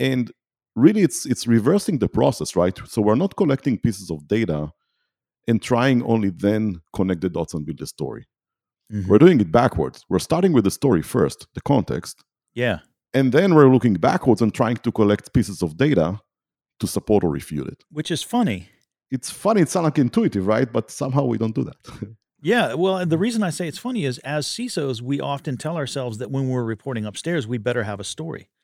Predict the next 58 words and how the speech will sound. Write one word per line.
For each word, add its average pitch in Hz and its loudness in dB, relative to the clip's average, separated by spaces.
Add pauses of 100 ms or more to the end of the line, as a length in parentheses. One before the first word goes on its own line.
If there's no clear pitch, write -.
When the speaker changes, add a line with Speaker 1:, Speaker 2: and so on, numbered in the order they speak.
(200)
Speaker 1:
Right. 143 -4 (460)
Speaker 2:
Here's 139 0
the 190 0
ciso 175 0
data 143 2
that 139 2
I've 143 0
gathered, 123 0
and 107 0
here's 123 -2
the 127 -4
metrics, 135 -4
and 104 -4
here's 117 -4
the 135 -8
things 135 -4
I'm 131 0
doing. 113 0 (880)
Here's 131 -2
the 139 0
things 139 0
I've 139 4
uncovered. 127 -2 (640)
Here's 131 -2
the 139 -2
steps - -2
I've 131 -4
taken. 120 -4
Speaker 1:
Mm-hmm. - -18
Speaker 2:
But 147 4
it's 156 0
always 160 2
in 160 2
the 143 0
context 135 -4
of 117 -6
a 107 -8
story. 170 -2
You 120 -4
don't 160 0
go 180 2
to 160 -2
the 131 -2
board 139 0
with 131 -2
a 120 0
raw 113 0
set 107 -4
of 95 -6
data. 143 0
You 110 -2
go 123 2
to 107 0
the 107 0
board 90 -10
with 98 -8
a 107 -6
story. - -10